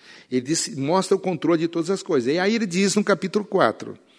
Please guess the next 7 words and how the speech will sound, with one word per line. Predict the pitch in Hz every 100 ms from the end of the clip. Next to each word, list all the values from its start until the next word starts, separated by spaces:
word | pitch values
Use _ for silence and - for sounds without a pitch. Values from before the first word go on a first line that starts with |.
| _ - - - - -
"Portanto, | 202 185 226 226 208
meus | 196 196 147
irmãos | 170 139 151 196 220 175 - - -
amados | 143 139 135 165 170 143 127 - 165
e | 139
muito | 135 170 254 254
saudosos, | - 202 190 135 135 127 104 107 - -